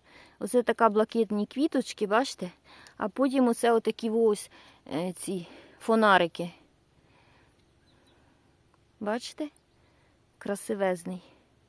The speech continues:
І такий кущик, листячко дуже гарне оце. Навіть ото жарко було, а в-, а вони кущики були зелені.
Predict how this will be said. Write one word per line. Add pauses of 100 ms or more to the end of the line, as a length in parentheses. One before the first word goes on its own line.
(840)
І
такий
кущик,
листячко
дуже
гарне
оце. (1200)
Навіть
ото
жарко
було,
а
в-,
а
вони
кущики
були
зелені.